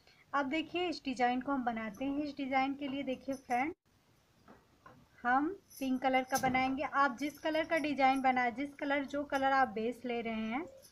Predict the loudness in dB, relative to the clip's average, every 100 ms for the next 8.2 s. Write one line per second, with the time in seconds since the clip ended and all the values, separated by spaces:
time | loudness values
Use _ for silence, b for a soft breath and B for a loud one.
0 | B B _ -14 -12 -6 -2 2 2 0
1 | -2 -2 -4 -2 0 0 2 2 2 0
2 | 0 0 0 -2 -4 -4 -4 -2 -2 -4
3 | -4 -6 -4 -4 -2 -2 -2 -6 -8 -6
4 | -6 -4 -4 -4 -6 -6 -4 0 0 0
5 | -8 -8 -6 -8 b b b b b _
6 | _ _ -4 -2 -2 0 0 0 -2 0
7 | 0 -2 -6 _ _ -8 -6 -4 -4 -2
8 | 0